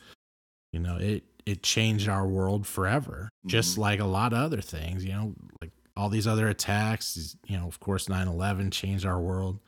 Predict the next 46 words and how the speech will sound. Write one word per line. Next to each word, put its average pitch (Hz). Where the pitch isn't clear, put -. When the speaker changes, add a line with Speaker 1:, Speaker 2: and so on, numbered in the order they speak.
Speaker 1:
It 90
just, -
it, 104
it's 104
crazy 113
to 98
think, 123
you 107
know, 101
we, 104
we 127
think 151
that 113
we 120
have 113
this, 104
like, 104
false 107
sense 107
of 101
security 101
'cause 92
we 92
live 95
in 90
the 90
United 90
States 92
and, 87
you 90
know, 90
it's, -
we 107
don't 98
live 98
in 95
a 92
third 95
world 92
country 92
and 87
stuff -
doesn't 87
happen. 90
I'm 98
like, 87